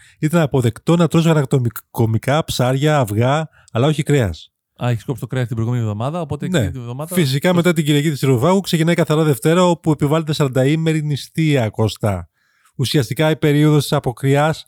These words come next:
Speaker 1: ήταν μια περίοδος προσαρμογής για τη μετάβαση από μια ισορροπημένη διατροφή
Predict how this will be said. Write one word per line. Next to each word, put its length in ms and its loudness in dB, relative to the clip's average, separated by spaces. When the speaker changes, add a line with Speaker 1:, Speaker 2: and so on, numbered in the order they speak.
Speaker 1:
ήταν 260 0
μια 120 2
περίοδος 440 2
προσαρμογής 880 2
για 120 0
τη 120 -4
μετάβαση 760 0
από 240 -2
μια 200 -2
ισορροπημένη 680 0
διατροφή 600 0